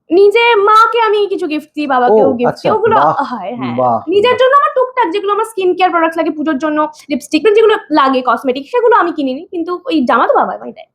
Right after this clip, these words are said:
Speaker 2: আচ্ছা, এটা কি, আহ, জামা কাপড় কেনা কি খালি পুজোর, মানে পুজোর পারপাসে, মানে পুজোর সময়ই হয় নাকি সারা বছর শপিং চলে?
Speaker 1: এমনি সারা বছর অনলাইন, অফলাইন শপিং চলতেই থাকে।
Speaker 2: ঠিক।
Speaker 1: সেটা খুব নরমাল জামা কাপড়, মানে ক্যাজুয়াল ওয়্যার গুলো, কিন্তু পুজোর সময়, এবার পুজোর সময় তো একটু,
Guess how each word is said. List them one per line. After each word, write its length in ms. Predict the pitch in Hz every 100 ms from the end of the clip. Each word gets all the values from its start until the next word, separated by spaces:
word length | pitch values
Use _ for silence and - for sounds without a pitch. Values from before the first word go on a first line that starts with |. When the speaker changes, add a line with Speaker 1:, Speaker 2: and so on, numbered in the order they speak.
| - -
Speaker 2:
আচ্ছা, 140 | 311
এটা 140 | 226 254
কি, 120 | 202
আহ, 160 | 175 175
জামা 300 | 135 180 196
কাপড় 220 | 214 226
কেনা 180 | 220 220
কি 120 | 240
খালি 200 | 220 226
পুজোর, 640 | 226 180 208 208 - - 165
মানে 160 | 170 214
পুজোর 280 | 190 190 202
পারপাসে, 360 | 208 208 208
মানে 100 | 185 170
পুজোর 200 | 185 214
সময়ই 360 | 208 196 226 254
হয় 160 | 262
নাকি 160 | 302 302
সারা 340 | - 139 170
বছর 240 | 160 160 180
শপিং 280 | - 135 123
চলে? 320 | 101 254 262
Speaker 1:
এমনি 300 | 269 330 466
সারা 420 | - 240 262 294
বছর 420 | 247 220 - 285
অনলাইন, 520 | 233 226 247 254 269
অফলাইন 360 | 214 262 247 269
শপিং 360 | 262 202 285 311
চলতেই 380 | 214 208 240
থাকে। 280 | 240 - - _ - -
Speaker 2:
ঠিক। 100 | -
Speaker 1:
সেটা 120 | 480 523
খুব 180 | 539 403
নরমাল 440 | 392 403 427 403
জামা 200 | 269 247
কাপড়, 140 | 233 269
মানে 120 | 349
ক্যাজুয়াল 380 | 370 320 320 302
ওয়্যার 220 | 240 202
গুলো, 180 | 190 190
কিন্তু 320 | 277 302 403
পুজোর 360 | 403 302 330 392
সময়, 320 | 403 403 392 320 - -
এবার 260 | 254 285 285
পুজোর 140 | 311 330
সময় 140 | 381
তো 60 | 349
একটু, 200 | -